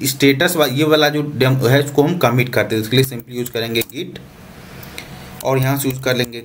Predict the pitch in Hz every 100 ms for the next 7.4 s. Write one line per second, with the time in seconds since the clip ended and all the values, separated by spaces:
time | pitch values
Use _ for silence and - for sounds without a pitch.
0 | 117 117 117 - - - 117 113 117 -
1 | 139 147 160 - 123 143 139 120 113 107
2 | 107 131 131 113 107 - 107 107 104 151
3 | 190 - - - - _ _ - - -
4 | - - - 107 107 151 180 - _ _
5 | - - - - - 160 - - 101 95
6 | 101 95 101 95 117 156 135 107 95 101
7 | 107 85 82 87